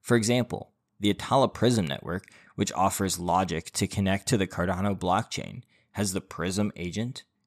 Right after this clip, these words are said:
and Prism Agent Enterprise, while the Sovereign network has its own Edge agent. As the self-sovereign identity continues to grow, I suspect we will see more agents built with direct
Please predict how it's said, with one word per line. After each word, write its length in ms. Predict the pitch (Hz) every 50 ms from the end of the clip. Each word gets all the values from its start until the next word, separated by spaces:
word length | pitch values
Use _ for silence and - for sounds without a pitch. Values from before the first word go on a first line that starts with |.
| _ _
and 200 | - 113 107 -
Prism 420 | - - 127 135 120 131 120 113 - -
Agent 300 | 92 98 95 104 104 - _ -
Enterprise, 760 | - 107 117 - - - - 80 62 55 55 - - - - - _ _ _ _ _ _ _ _ _ _ _
while 420 | - - 92 90 87 87 90 - _ -
the 120 | - 104
Sovereign 460 | 95 - - 85 82 104 101 98 92 82
network 380 | 64 53 - 82 85 85 -
has 240 | - - - 104 101
its 160 | 101 - - - -
own 320 | 101 107 104 101 101 95 - -
Edge 300 | 92 90 90 90 - - -
agent. 540 | 90 90 78 - 78 - - - - - _ _ _ _ _ _ _ _ _ _ _ _ _ -
As 120 | 113 107
the 100 | 98 110
self-sovereign 640 | - - - 113 127 120 - - 113 101 92 107 101
identity 600 | 69 85 95 87 90 85 87 87 87 82 87 90
continues 600 | - - - 95 90 - - 107 107 107 104 - -
to 100 | - 87
grow, 380 | 78 80 67 58 - 85 - - _ _ -
I 100 | 95 104
suspect 560 | 101 - 120 - - - 98 92 90 - -
we 80 | - -
will 100 | 95 90
see 220 | - - 87 85
more 320 | 85 87 90 101 110 110
agents 480 | - 85 87 85 - 76 76 80 - -
built 300 | - 87 85 95 87 -
with 220 | - 90 - -
direct 440 | 90 92 82 78 90 95 98 - -